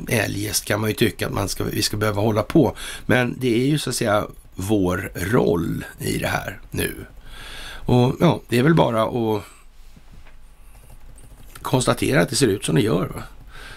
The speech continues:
Faktiskt. Jaha, en polischef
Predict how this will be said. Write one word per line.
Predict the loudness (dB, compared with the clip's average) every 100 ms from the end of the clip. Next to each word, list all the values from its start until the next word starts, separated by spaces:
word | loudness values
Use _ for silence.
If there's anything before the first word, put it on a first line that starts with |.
| -12 -6
Faktiskt. | -6 -4 -4 -4 -6 -14 -16 -16 -18 -16 -14 -14 -14 -10 -6 2
Jaha, | 6 8 8 6 4
en | 4 4
polischef | 4 6 6 4 2 4 4 0